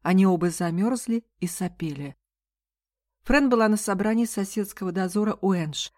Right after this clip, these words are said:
которое оказалось таким скучным, как она и ожидала. Рассказы о взломах в районе быстро превратились в жалобы на то, что люди кладут свой мусор в чужие мусорные баки.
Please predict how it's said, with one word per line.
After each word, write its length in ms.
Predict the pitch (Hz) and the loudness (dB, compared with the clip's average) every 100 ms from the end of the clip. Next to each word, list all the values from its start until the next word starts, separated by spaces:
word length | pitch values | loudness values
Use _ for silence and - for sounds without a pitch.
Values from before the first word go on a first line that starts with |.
| _ | _
которое 360 | 196 190 202 | 0 4 4
оказалось 480 | 196 208 190 185 190 | 4 2 0 0 -2
таким 320 | - 202 170 | -4 -4 -4
скучным, 520 | 170 - 247 - 160 156 _ - | -4 -6 -8 -6 -10 -10 _ -2
как 200 | 208 208 | 2 4
она 220 | 196 185 | 4 4
и 40 | |
ожидала. 580 | 185 170 185 151 139 135 _ _ _ _ _ _ _ _ _ - | 2 0 -2 -4 -8 -12 _ _ _ _ _ _ _ _ _ 0
Рассказы 480 | 214 - 262 247 | 2 4 2 4
о 200 | 240 214 | 2 2
взломах 480 | 214 202 226 208 196 | 0 2 2 2 2
в 40 | 196 | 0
районе 500 | 202 196 262 277 262 _ | 0 2 0 0 -4 _
быстро 420 | 196 320 - 254 | 4 4 4 2
превратились 720 | 240 208 185 190 - 185 180 | 2 0 2 -2 2 0 0
в 120 | - 180 | -6 -4
жалобы 360 | 180 170 165 | -2 -2 -2
на 160 | 170 185 | -2 -2
то, 220 | 254 277 _ _ _ | -2 -4 _ _ _
что 240 | - - 254 | -14 2 6
люди 240 | 277 254 | 6 6
кладут 380 | 220 196 180 170 | 4 4 4 2
свой 220 | - 185 | 0 2
мусор 420 | 196 269 - 254 - _ | 2 0 -2 -6 -6 _
в 100 | - | -2
чужие 380 | 208 185 226 226 | 0 2 4 4
мусорные 520 | 190 - 185 185 180 | 2 -2 -2 0 0
баки. 420 | 156 151 - 143 | -4 -8 -12 -16